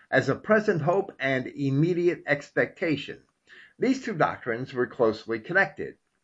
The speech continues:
There is much more that could be discussed, and now we're back to Clifton's words. There is much more that could be discussed concerning the subjects of futurism and preterism.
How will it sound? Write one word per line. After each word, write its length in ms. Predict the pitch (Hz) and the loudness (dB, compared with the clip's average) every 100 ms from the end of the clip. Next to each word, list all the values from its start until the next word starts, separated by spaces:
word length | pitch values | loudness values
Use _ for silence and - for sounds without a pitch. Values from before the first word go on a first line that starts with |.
| _ - - - | _ -20 -20 -4
There 220 | 147 185 | 4 8
is 120 | 185 165 | 8 6
much 280 | 240 240 | -2 -4
more 240 | 190 180 147 | 2 6 8
that 160 | 147 | 6
could 120 | 156 139 | 0 0
be 120 | 143 | 0
discussed, 640 | 139 - 127 123 - - _ _ _ _ _ _ _ _ - _ _ _ _ - | -2 2 4 4 0 -20 _ _ _ _ _ _ _ _ -20 _ _ _ _ -4
and 180 | 127 123 | -2 0
now 160 | 123 | 0
we're 160 | 120 113 | 2 0
back 300 | 107 101 - | 2 0 0
to 280 | 127 92 90 - _ _ | -2 -2 -4 -16 _ _
Clifton's 560 | - 185 190 160 120 104 | -2 0 0 -2 -4 -4
words. 580 | 104 85 101 - - - _ _ - - - | -6 -6 -10 -14 -18 -18 _ _ -20 -20 -4
There 160 | 156 175 | 6 8
is 140 | 170 | 10
much 240 | 202 240 247 | 8 4 4
more 220 | 208 151 | 8 10
that 140 | 135 | 8
could 120 | 135 123 | 4 2
be 100 | 135 | 2
discussed 640 | 117 - 214 104 - - | 2 10 10 10 6 -6
concerning 720 | 123 123 - 160 151 160 160 | -2 -2 12 12 12 12 8
the 80 | 170 | 6
subjects 640 | - 127 113 113 117 - | 10 10 10 6 4 0
of 380 | - 117 107 - | 8 10 10 6
futurism 640 | 196 156 185 175 160 156 | -2 6 8 8 4 -2
and 420 | - 135 131 131 | 0 2 2 0
preterism. 640 | - 185 139 101 - - | 4 6 6 4 -2 -12